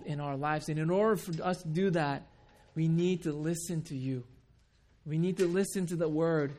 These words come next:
and just as like a little child, just, just clinging on to a mother. May we have that type of posture before the word of God. And when we just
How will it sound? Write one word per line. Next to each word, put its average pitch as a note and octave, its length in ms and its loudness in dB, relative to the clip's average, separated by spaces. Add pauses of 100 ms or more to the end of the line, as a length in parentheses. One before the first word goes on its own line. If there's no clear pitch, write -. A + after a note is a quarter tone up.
(340)
and D3 120 -6
just E3 260 -4 (220)
as E3 180 -6
like F3 160 -2
a E3 60 2
little F#3+ 360 4
child, C#3+ 560 -6 (400)
just, - 440 -12 (500)
just D#3+ 160 -8 (140)
clinging F#3 520 -2
on D3+ 260 -4
to C#3+ 180 -6
a C3 40 -2
mother. C3 440 -4
May E3 220 0
we F#3+ 200 2
have D#3+ 340 -4
that F3 220 -6
type F3+ 220 -6
of C#3+ 160 -8
posture D#3+ 520 -8
before D3 420 -6
the D3 80 -8
word D#3+ 280 -6
of D3+ 180 -6
God. D3 340 -6
And D3+ 180 -8
when D#3+ 120 -4
we G3 140 -6
just G#3 240 -8